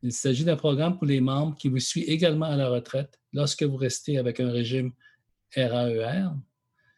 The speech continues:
Advantage vous aide à rester en bonne santé et à économiser de l'argent à la retraite.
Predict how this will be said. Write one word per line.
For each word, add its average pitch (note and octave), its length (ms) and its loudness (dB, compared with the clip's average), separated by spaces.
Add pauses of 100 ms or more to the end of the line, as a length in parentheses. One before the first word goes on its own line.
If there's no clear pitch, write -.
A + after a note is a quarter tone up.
(340)
Advantage E3 520 2
vous D#3 160 0
aide E3+ 120 6
à D3 80 2
rester C#3 280 0
en C3+ 100 2
bonne E3+ 180 4
santé F3+ 560 0
et D#3 120 2
à D3+ 40 4
économiser D#3 480 0
de D3+ 80 -2
l'argent C3+ 460 0
à C3+ 100 -6
la B2+ 100 0
retraite. B2+ 360 -10